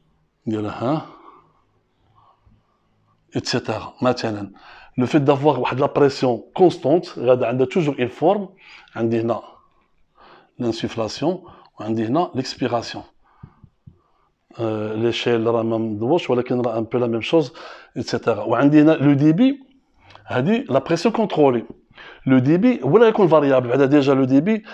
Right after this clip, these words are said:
au départ, سيكون très important, le débit.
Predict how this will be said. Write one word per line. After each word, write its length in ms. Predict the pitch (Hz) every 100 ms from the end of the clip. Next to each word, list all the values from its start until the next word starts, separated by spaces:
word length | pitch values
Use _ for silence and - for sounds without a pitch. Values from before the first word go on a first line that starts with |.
| - -
au 120 | 139
départ, 380 | 131 139 - 208
سيكون 560 | - 165 - 170 165 - _ _ _ _ -
très 360 | - 202 233 233
important, 680 | 170 165 156 156 127 - 113
le 140 | 117
débit. 300 | 117 113 107